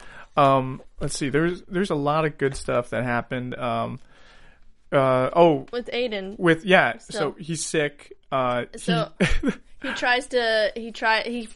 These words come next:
Speaker 2: re-, he, you see him actual, like, he's a human now, so he's,
Speaker 1: Yeah.
Speaker 2: he's scared that he's dying,
Speaker 1: Mm-hmm.
Speaker 2: and, you know,
Speaker 1: You start to see gray hairs in his
Speaker 2: Mm-hmm.
Speaker 1: head,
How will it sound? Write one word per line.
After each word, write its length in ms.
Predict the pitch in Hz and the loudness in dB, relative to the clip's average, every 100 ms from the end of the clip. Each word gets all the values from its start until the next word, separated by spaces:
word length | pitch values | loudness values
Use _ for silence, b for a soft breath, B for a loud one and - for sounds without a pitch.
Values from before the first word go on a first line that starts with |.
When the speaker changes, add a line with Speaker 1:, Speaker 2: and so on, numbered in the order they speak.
| - | -14
Speaker 2:
re-, 260 | 247 247 220 - | -8 -6 -6 -6
he, 160 | - - - - | -8 -10 -10 -10
you 360 | 254 247 247 - | -6 -6 -6 -8
see 220 | - 294 | -6 -2
him 160 | 339 269 | -2 2
actual, 480 | 214 220 - 240 226 | 2 2 -2 -6 -6
like, 260 | 202 - - | -6 -10 -12
he's 200 | 220 226 | -12 -10
a 40 | |
human 400 | - 254 262 214 | -10 -10 -8 -8
now, 200 | 180 170 | -6 -8
so 120 | 202 | -4
he's, 140 | 202 196 | -4 -2
Speaker 1:
Yeah. 180 | 113 - b b b b | -6 -12 b b b b
Speaker 2:
he's 260 | - 247 214 | -6 -6 -6
scared 520 | - 208 233 233 190 - | -4 -2 -2 -2 -4 -4
that 140 | 202 196 | -2 0
he's 200 | 196 208 | -2 2
dying, 540 | 202 202 196 180 214 | 4 4 2 -4 -8
Speaker 1:
Mm-hmm. 100 | - | -6
Speaker 2:
and, 400 | 196 196 190 - - | -2 -2 -2 -8 -6
you 100 | 214 | -2
know, 360 | 202 190 190 196 | 2 4 4 0
Speaker 1:
You 60 | |
start 260 | 143 170 165 | 2 2 2
to 60 | 160 | 0
see 140 | 165 | -6
gray 640 | - 135 139 139 139 139 | -4 -2 0 0 -2 -2
hairs 360 | 143 135 131 127 | -4 -2 0 -2
in 80 | 127 | -4
his 220 | 123 110 | -4 -4
Speaker 2:
Mm-hmm. 100 | 110 | -4
Speaker 1:
head, 360 | 123 117 120 | -2 -4 -4